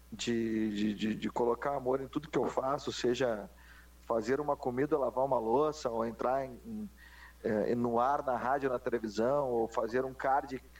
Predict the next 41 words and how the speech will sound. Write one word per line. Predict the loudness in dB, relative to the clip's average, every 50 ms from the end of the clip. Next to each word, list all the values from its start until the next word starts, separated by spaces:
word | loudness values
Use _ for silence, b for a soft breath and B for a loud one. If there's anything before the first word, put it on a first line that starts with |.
| B B B B B -10 -2
que, | 0 0 0
que | 0 0 -2 0
vai | 2 2 2 2 0
anunciar | -2 -4 -6 -4 -2 0 0 2
uma | 2 2
promoção, | 2 0 -4 -6 -14 -10 -4 -2 0 2 2 2
eu | 0
co-, | 0 -4 -6 -6 -4 -2
eu | -2 -2 -2
coloco | 0 2 2 2 0 -2 -4
sentimento | -4 -4 -2 -2 -2 0 0 0 0 -4 -8
em |
tudo | -4 -4 -4 -4 -2
que | -2 -2 -2
eu | -2
faço, | 0 0 0 2 0 0 -4 -8 -16 B B B B B B B B B B -12 -4
e, | 0 0 2 4 4
e | 2 2 2 0 2 2 2
até | 2 0 -4 -2
tem | -2 -2 0
uma | 2 0 2 0
frase | -2 0 0 -2 -2 -4
que | -12
eu | -8 -6
sempre | -6 -6 -6 -4
digo, | -2 -2 -2 -2
né, | -2 -4
que | -4 -4
se | -6
a | -6
gente | -6 -2
coloca | -2 0 2 2 0 0 -2 -4
amor | -2 0 0 0 0
nas | 0 -2 -2
ações, | -2 -2 0 0 0 0 0
o | -2
sucesso | -4 -6 -2 0 0 0 0 -2
é | -4
só | -4 -2
uma | -2 -2
consequência. | -2 -2 -6 -4 -4 -6 -2 -2 -2 -2 -2 -6 -10 -16